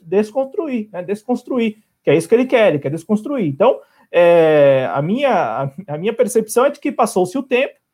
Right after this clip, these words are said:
e aí vamos aqui analisar essa questão, talvez, da, do peão, né? Como o Magrão colocou no chat. Bom, é, havia já um entendimento nesta semana, né? Se costurou um entendimento ao longo da semana,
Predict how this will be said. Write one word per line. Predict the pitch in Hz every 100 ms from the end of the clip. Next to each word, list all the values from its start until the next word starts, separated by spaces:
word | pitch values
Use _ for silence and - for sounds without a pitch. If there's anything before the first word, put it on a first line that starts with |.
| _ _ _ 180
e |
aí | 226 226 302 214 - -
vamos | 175 220
aqui | 220 240
analisar | 220 220 185
essa | 208 220
questão, | 214 214 214
talvez, | 214 185 190 208 160
da, | 190 190 170
do | 156
peão, | 190 220 170 175 156
né? | 147
Como | 147 156 151 147 143
o | 147
Magrão | 151 151 156
colocou | 165 160 160
no | 156
chat. | 170 151 131 127 _ _ _ _ -
Bom, | 269 139 - _ _ _ _ _ _ _ 151
é, | 151 143 143 143
havia | 165 151 240 262
já | 240
um | 233
entendimento | 214 202 175 151 165 220 240
nesta | 175 180 -
semana, | 214 247 165 143 156 233 202
né? | 185
Se | -
costurou | - 214 - 190 180 262
um |
entendimento | 247 202 190 160 156 156 156
ao | 147
longo | 151
da | 151
semana, | 147 - 120 123 160 254